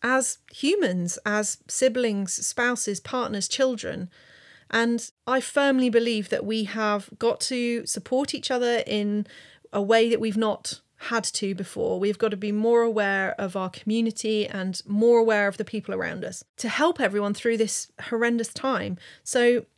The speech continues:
I just wanted to leave you with a sentiment from Deepak Chopra, who wrote this in a recent article. "You can't help the cause of peace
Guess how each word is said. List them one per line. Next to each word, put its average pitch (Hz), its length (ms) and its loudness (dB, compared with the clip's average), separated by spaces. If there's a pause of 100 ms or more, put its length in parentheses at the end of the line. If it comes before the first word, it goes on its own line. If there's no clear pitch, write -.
(200)
I 233 80 0
just 339 200 0
wanted 359 220 2
to 277 80 -2
leave 262 220 2
you 226 100 0
with 214 100 2
a 220 40 -2
sentiment 208 680 -2
from 202 400 0
Deepak - 460 -4
Chopra, 180 520 -4
who 190 480 -4
wrote 214 240 0
this - 180 -4
in 196 60 -4
a 185 80 -6
recent 220 300 -4
article. 175 500 -6 (640)
"You 214 140 -2
can't 285 340 2
help - 440 0
the 214 80 -4
cause 233 280 4
of 247 120 -8
peace 180 480 -8